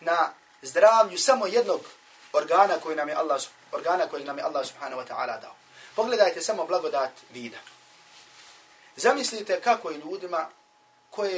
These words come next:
je Allah dželle šanuhu iskušao, pa im nije dao vid. Kada zamisliš to, vidjet ćeš kolika je blagodat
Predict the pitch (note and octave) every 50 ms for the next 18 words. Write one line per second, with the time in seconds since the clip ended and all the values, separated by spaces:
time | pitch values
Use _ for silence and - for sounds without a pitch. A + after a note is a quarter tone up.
0 | E3+ E3 E3 - - F3 G3 F3+ E3 D#3+ D#3 D3+ C#3+ C#3 C3 - E3 E3+ F3+ E3+
1 | D#3+ D3+ C#3+ C3 - A3+ A#3 - - - G3+ G3+ - G3+ G3 G3 F#3 - - _
2 | _ _ _ _ - C#3+ C#3+ C#3+ D3+ D3+ C3 A#2 B2 A#2 G#2 G2+ G#2 F#2 - _
3 | - - _ _ _ _ _ _ _ _ _ _ _ _ _ _ _ _ _ _
4 | _ _ _ _ _ _ _ _ _ _ _ _ _ _ _ _ _ - D3 C#3+
5 | D3+ D#3+ A#3 C4 B3+ A3+ - G#3 F#3+ F3+ - - - A#3+ G3+ E3+ - C4 C#4+ D#4
6 | B3 A#3 A3+ B3+ B3 A#3+ - - - - _ _ _ _ _ - G#3+ F3 - E3
7 | D3+ D3 E3 D#3+ C3 C3+ C3 B2+ B2 -